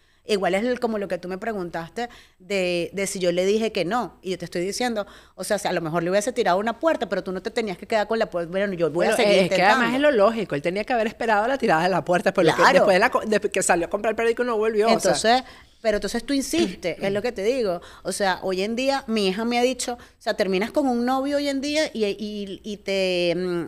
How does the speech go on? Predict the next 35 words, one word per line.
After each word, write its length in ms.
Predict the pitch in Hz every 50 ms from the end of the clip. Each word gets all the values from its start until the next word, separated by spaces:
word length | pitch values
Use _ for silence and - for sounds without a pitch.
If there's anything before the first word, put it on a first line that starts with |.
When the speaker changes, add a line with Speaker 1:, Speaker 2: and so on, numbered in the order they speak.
| - -
Speaker 1:
y 120 | 196 185
te 80 | - 185
escribe, 420 | 190 - - 208 220 226 233 233
o 60 | - 214
sea, 240 | - 214 202 185 180 - - - - -
dices, 220 | 214 - 233 247
"Lo 80 | 269 254
bloqueé 320 | 262 254 247 247 - 262
por 140 | 262 311 339
todas 180 | 320 349 359
las 140 | 370 302 214
redes, 500 | 220 254 254 240 214 180 156 143 143 139 - - - - - _
no 140 | 233 240 226
quiero 180 | 240 285 277 320
saber 400 | - - 294 254 233 226 226 202
de 340 | 247 254 247 240 226 214
él". 220 | 196 175 151 147 - - - - _ _ _ _
Y 140 | 214 208
resulta 420 | 208 208 208 208 214 196 185 196 196
que 120 | - -
si 120 | - - 240
el 280 | 214 208 208 190 - _ _ _
tipo 300 | 240 233 233 254 254 254
quiere, 460 | - 349 339 330 339 349 370 370 359 370 - - _ _ _ _
Speaker 2:
Te 100 | _ 220
Speaker 1:
este, 40 | 226
Speaker 2:
consigue. 460 | 185 170 226 220 185 180 160 151 156
Speaker 1:
te 120 | 214 208
consigue, 580 | 208 214 208 202 202 - 254 277 320 330 285 247
porque 240 | - 208 175 196 185
te 180 | 180 - 202 196
haces 260 | 185 185 185 - 277
una 260 | 302 277 247 247 240 233
cuenta 280 | 262 254 247 - 247
falsa, 540 | - - 233 202 202 233 240 240 - 233 202